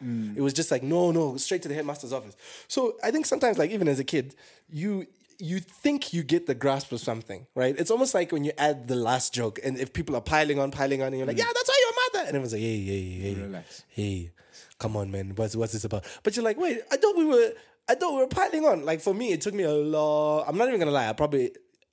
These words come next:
Speaker 2: easily into high school
Speaker 1: Hmm.
Speaker 2: was when I started kind of getting like, "Okay, I guess I can't really say this.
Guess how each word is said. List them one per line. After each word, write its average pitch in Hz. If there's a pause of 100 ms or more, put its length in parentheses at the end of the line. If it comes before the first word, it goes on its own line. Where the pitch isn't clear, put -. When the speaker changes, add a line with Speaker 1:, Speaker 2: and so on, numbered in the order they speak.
(220)
Speaker 2:
easily 147
into 131
high 113
school 175 (160)
Speaker 1:
Hmm. 101
Speaker 2:
was 120
when 135
I 120 (480)
started 151
kind 156
of 123
getting 131
like, 117
"Okay, 131
I 110
guess 131
I 202
can't 139
really 135
say 143
this. 160